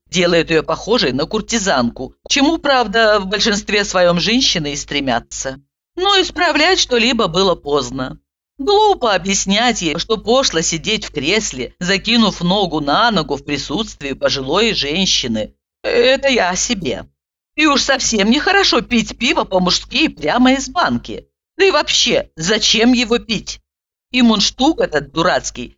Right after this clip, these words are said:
делает её похожей на куртизанку, к чему, правда, в большинстве своём женщины и стремятся. И наряды её чрезмерно дерзки, хоть и берёт она их в моём гардеробе.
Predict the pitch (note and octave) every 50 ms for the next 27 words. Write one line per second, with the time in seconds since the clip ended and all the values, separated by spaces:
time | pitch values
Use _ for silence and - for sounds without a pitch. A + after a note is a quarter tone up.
0 | _ _ - F3 F3 F3 F3 E3 D#3 - E3 D#3 D3 - D#3+ - - - G#3+ B3
1 | - C#3 B2 C3 D3 D3 - A3 G#3 - - A#3 G3+ F#3 G3 C3+ B2 A#2 - -
2 | C3 B2 - _ _ - - C#4 C#4 D4 E4 E4 - D4 C#4 B3+ A#3+ G#3+ F#3+ A3+
3 | A3+ G#3+ G#3 G#3+ F#3+ F#3+ G#3 G#3 G#3 A#3 G#3 G3+ - - G3 G#3 G3+ G3+ - F#3
4 | F3+ F3 E3+ F3 - F#3+ A3+ B3+ C4+ - - F3+ D3+ D3 C#3+ C#3 - - D3+ C#3+
5 | C#3 C3 A#2+ A#2 A#2 - - - - C3+ C3 C#3 - _ _ _ _ _ _ _
6 | _ G#3 A3+ G#3 G3+ F#3+ F3 E3 F#3+ A#3+ F4 F4+ - B3 G3 E3 D3+ C3 C#3+ -
7 | - - G3+ G3 A3 F3 E3+ F#3 E3 D#3 D3 C#3+ - E3+ E3+ E3+ E3 A3+ A#3 A#3+
8 | - - - F#4+ F#4+ E4+ A3+ - _ _ - - - - A#3 A3+ - A3 F3+ F#3+
9 | E3 D#3+ D#3+ G3 B3+ - C#4 C#4 C#4+ C#4 C4+ C4+ C4+ B3 - - G#3+ G#3 E3+ D#3
10 | D3 C#3 C#3+ - - F#3+ G3+ F#3 A#3 C#4 D#4 D#4+ C4 F3 - - -